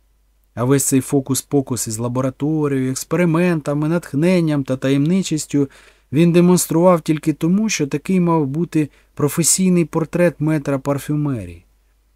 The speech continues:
Парфюмер — це пів алхіміка, що творить дива. Так вважають люди, ну і нехай собі.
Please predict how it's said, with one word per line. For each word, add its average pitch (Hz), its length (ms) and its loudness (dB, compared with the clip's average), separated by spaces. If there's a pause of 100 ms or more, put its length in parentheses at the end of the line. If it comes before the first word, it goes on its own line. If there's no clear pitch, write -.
(460)
Парфюмер — 147 640 -4 (120)
це 127 420 -2 (140)
пів 156 300 2
алхіміка, 127 800 -6
що 101 200 -10
творить 107 360 -8
дива. 101 400 -10 (720)
Так - 220 -4
вважають 127 480 -2
люди, 151 340 2
ну 151 160 2
і 185 60 4
нехай 180 400 0
собі. 90 400 -8